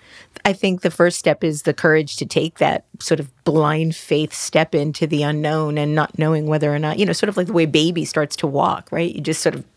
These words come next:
ah, and then you do it. And then you, uh, you know, if you're able-bodied, you have walking confidence.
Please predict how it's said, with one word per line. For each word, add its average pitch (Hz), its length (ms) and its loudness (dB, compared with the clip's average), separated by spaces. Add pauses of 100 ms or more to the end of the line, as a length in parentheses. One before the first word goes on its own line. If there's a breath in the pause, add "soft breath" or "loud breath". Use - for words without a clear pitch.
ah, 339 540 -2 (520 loud breath)
and 165 220 0
then 165 400 2
you 175 100 2
do 175 200 4
it. - 260 -2 (220 loud breath)
And 170 100 2
then 160 140 4
you, 170 260 -2
uh, - 160 2
you 202 80 0
know, 156 80 2
if 151 100 -2
you're 170 120 4
able-bodied, 147 560 0
you 156 60 0
have 156 100 -2
walking 214 320 -2
confidence. - 640 -12